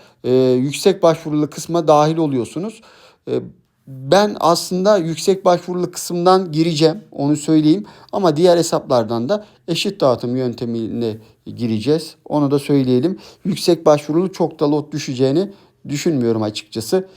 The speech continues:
E, az lot düşecek çünkü yüzde onluk bir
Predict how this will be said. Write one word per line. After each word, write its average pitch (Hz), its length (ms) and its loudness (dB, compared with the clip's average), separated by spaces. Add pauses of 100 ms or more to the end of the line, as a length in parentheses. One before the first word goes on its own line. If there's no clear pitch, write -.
(280)
E, 120 320 2
az 160 260 2
lot 131 180 0
düşecek - 320 -6
çünkü 139 200 -6
yüzde 139 300 -2
onluk 151 560 2
bir 156 200 -4